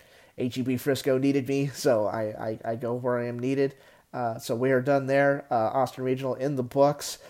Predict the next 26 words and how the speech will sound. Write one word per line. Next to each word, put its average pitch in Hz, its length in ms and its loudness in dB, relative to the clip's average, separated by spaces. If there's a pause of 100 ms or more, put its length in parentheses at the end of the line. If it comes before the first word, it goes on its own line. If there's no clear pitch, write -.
(300)
Uh, 117 300 0
I 131 120 0
will 135 120 -2
talk 131 260 0
to 131 100 -2
you 127 80 2
all 127 280 6
a 117 40 0
little 143 340 4
bit 143 140 0
later 123 260 4
on 117 100 2
in 120 60 -6
the 123 60 -6
week, 151 240 0
'cause 123 180 -8
we 123 80 -8
gotta 139 180 -2
do 131 140 -2
the 127 120 -2
B 120 240 -4
O 120 140 0
A 123 300 0 (640)
West 160 340 0
Houston 127 400 -2
Regional. 104 440 -8